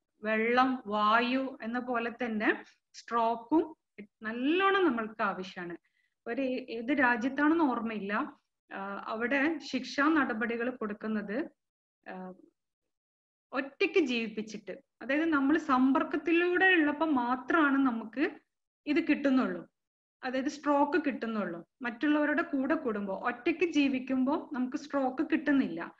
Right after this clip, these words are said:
അങ്ങനെ ഇവരെന്ത് ചെയ്തെന്നറിയോ, അവിടെ എന്തെങ്കിലും തെറ്റ് ചെയ്തിട്ടുണ്ടെങ്കിൽ ഈ രാജാവ് അവരെ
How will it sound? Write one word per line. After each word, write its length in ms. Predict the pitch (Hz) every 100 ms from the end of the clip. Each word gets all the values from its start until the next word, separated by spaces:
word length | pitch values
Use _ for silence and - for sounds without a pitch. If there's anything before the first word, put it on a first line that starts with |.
| _ _ _ _ -
അങ്ങനെ 520 | 262 269 294 320 359 339
ഇവരെന്ത് 500 | 277 233 294 330 302
ചെയ്തെന്നറിയോ, 600 | 302 285 247 247 226 226
അവിടെ 360 | 262 247 240 277
എന്തെങ്കിലും 600 | 285 247 247 269 294 294
തെറ്റ് 260 | 247 233 330
ചെയ്തിട്ടുണ്ടെങ്കിൽ 840 | 311 247 220 220 233 220 220 226
ഈ 240 | 240 240 277
രാജാവ് 720 | 233 208 214 214 247 208 233 277
അവരെ 400 | 226 208 233 269